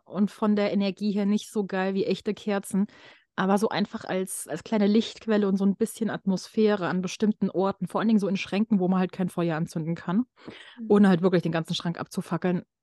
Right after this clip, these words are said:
Speaker 1: Ich schwöre auf L-E-D-Kerzen.
Speaker 2: Mhm.
Speaker 1: Und an meinem, ich hab einen Kerzenständer.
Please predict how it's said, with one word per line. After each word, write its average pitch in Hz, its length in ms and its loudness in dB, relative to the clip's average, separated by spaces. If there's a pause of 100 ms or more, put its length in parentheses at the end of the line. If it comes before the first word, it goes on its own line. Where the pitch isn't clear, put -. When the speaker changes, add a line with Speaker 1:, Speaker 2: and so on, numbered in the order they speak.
(180)
Speaker 1:
Ich - 180 -2
schwöre 185 480 -2
auf - 100 -4
L-E-D-Kerzen. 165 800 -8 (1000)
Speaker 2:
Mhm. 226 220 -14
Speaker 1:
Und 339 200 8 (340)
an 214 160 4
meinem, 220 320 6
ich 202 140 -2
hab 220 60 2
einen 220 80 6
Kerzenständer. 165 800 -2